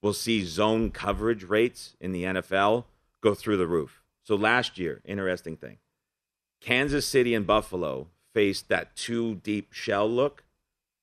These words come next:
more than seventy percent of snaps on offense. And that was something we've never seen teams deal with before.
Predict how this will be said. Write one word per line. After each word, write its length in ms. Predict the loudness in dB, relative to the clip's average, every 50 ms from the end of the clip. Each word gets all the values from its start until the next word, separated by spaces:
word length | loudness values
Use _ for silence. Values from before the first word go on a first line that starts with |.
| _ _ _ _ _ _ -2
more 240 | 0 2 4 4 4
than 140 | 2 -2
seventy 400 | -4 0 2 2 2 2 2 -2
percent 340 | -4 -4 -4 -4 -2 -2 -4
of 80 | -4 -4
snaps 440 | -2 -2 0 0 0 -2 -6 -8 -6
on 160 | -4 -4 -2
offense. 480 | -4 -4 -6 -8 -14 -20 -20 _ _ _ _ _ _ _ -6
And 100 | -2 0
that 180 | 2 2 2
was 220 | 2 0 0 -2 -2
something 340 | -2 -2 -2 -2 -4 -4
we've 160 | -4 -6 -4 -2
never 280 | -2 -2 0 -2 -2
seen 260 | -4 -4 -6 -6 -6
teams 240 | -6 -6 -6 -6 -6
deal 180 | -2 -2 0 2
with 180 | 2 0 0
before. 420 | -4 -10 -12 -6 -4 -4 -4 -4